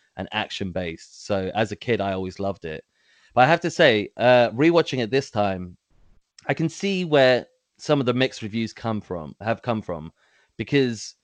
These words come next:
as we've done the original trilogy all together and discussed A New Hope and, and Empire Strikes Back and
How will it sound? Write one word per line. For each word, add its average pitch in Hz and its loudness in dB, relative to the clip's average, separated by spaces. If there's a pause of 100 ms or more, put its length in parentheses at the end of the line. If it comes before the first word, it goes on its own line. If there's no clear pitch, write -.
(840)
as 185 2
we've 165 -4
done 160 6
the 139 2
original 120 0
trilogy 107 -4 (360)
all 127 -4
together 98 -2 (200)
and 101 -6 (600)
discussed - -6
A 107 -6
New 104 -4
Hope 98 -6
and, 87 -14 (260)
and 73 -18
Empire 92 -10
Strikes 90 -8
Back 92 -6
and 92 -8